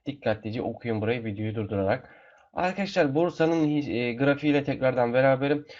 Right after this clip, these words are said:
E, kısa bir grafik yorumu yapıp videomu sonlandıracağım. Bugün, e, yüzde yedi nokta altmış üçlük bir geri çekilme yaşadı. Arkadaşlar bu geri çekilmenin sebebi bence kar satışı olabilir.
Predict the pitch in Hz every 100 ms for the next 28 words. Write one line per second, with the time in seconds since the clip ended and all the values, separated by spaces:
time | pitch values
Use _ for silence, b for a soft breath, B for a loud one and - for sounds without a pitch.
0 | B B 110 117 117 - 147 147 143 131
1 | 98 - 131 135 135 135 120 117 123 165
2 | 147 120 117 117 143 139 135 135 139 147
3 | 147 160 170 143 139 131 127 - - 160
4 | 151 143 165 139 123 - 120 131 139 147
5 | 139 127 131 135 123 113 107 117 110 135
6 | B B B - 180 170 151 - 151 147
7 | 156 147 156 143 147 143 139 139 131 135
8 | 135 131 131 147 139 139 127 - 120 131
9 | 135 143